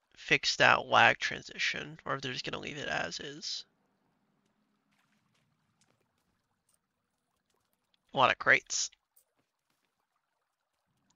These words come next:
We need a can opener.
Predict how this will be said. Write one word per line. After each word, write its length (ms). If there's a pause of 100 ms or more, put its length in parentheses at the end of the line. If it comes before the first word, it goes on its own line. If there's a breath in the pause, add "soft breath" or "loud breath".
(1400)
We 60
need 220
a 40
can 280
opener. 500